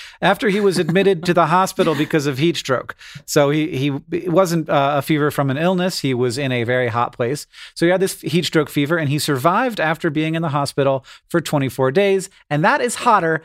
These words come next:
Speaker 1: than a flying pigeon, but not by as much as you might think. Scientists studying pigeon flight found that on a thirty-four mile per hour flight, uh, which is <laughs> very fast,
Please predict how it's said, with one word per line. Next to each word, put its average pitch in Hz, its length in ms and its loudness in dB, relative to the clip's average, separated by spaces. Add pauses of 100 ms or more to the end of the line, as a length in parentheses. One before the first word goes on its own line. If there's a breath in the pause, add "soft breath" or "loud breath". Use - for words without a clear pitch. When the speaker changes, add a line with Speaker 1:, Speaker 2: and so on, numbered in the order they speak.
(180 soft breath)
Speaker 1:
than 147 100 0
a 151 60 -2
flying 147 420 -2
pigeon, 127 360 0
but 165 200 2
not 311 420 2
by 302 260 2
as 233 180 0
much 226 240 0
as 220 180 -2
you 233 80 0
might 226 300 -2
think. 247 340 0 (280 loud breath)
Scientists 214 460 0
studying 185 440 2
pigeon 175 300 0
flight 143 280 2
found 175 380 2
that 156 200 2
on 156 140 0
a 131 100 0
thirty-four 190 720 0
mile 160 360 0
per 160 140 0
hour 143 300 2
flight, 156 480 -2 (500 soft breath)
uh, 113 220 0
which 123 220 -4
is 151 120 0
<laughs> 113 140 -8
very 247 120 4
fast, 143 460 0